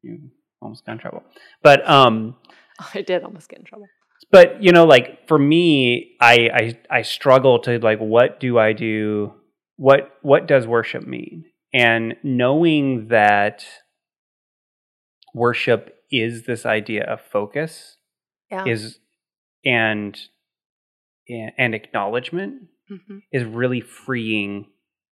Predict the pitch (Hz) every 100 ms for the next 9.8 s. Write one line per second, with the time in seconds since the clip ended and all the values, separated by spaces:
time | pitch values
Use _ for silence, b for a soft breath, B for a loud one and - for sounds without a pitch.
0 | _ _ 135 113 117 117 113 107 104 104
1 | - _ _ _ _ - - 110 - 151
2 | 156 160 190 180 185 196 185 196 190 247
3 | - _ 131 127 123 107 101 104 113 113
4 | 131 135 151 151 120 104 120 117 120 117
5 | - _ _ _ _ _ _ - - -
6 | 151 110 104 87 - - - _ - 190
7 | 185 208 _ _ _ _ - 107 107 143
8 | _ _ _ _ _ _ _ - 127 123
9 | - 139 - 151 143 127 123 117